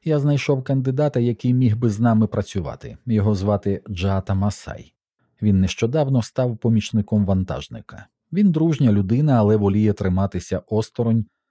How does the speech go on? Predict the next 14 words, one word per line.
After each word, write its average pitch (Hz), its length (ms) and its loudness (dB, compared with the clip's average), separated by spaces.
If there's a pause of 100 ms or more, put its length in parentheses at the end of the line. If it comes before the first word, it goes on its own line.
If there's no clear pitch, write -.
такий 117 300 -4
собі 101 440 0
самітник. 73 760 -6 (340)
Якось 156 400 -6
він 139 160 2
згадував, 117 560 0
що - 260 -4
в 107 100 -2
нього 113 260 2
є 107 160 0
дружина 113 460 0
і 101 120 2
дві 101 320 -2
дочки. - 520 -6